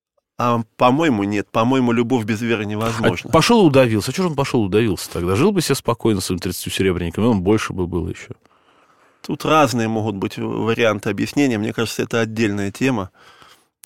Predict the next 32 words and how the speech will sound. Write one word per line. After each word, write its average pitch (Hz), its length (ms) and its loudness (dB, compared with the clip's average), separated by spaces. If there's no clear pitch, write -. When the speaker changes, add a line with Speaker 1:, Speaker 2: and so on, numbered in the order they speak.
Speaker 1:
Вот. 98 600 -6
Но 120 260 4
я 147 220 4
думаю, 117 320 0
что - 180 -6
пошел 123 420 -2
и 117 120 0
удивил-, 127 320 2
и 120 300 0
удавился 123 520 2
именно 127 400 0
из-за 113 300 -4
недостатка 110 560 -2
веры. 101 320 -2
Он 117 160 2
все-таки 127 480 0
не 120 160 4
верил, 120 500 2
э, - 220 -8
ну, 127 260 0
не 147 240 6
б-, 120 100 -2
вот 127 420 0
у, - 400 6
у - 20 10
Speaker 2:
А 330 40 4
Speaker 1:
Петра - 300 6
Speaker 2:
как? 196 220 6
Если 160 380 2
бы 185 100 4
это 190 160 2
его, 175 340 6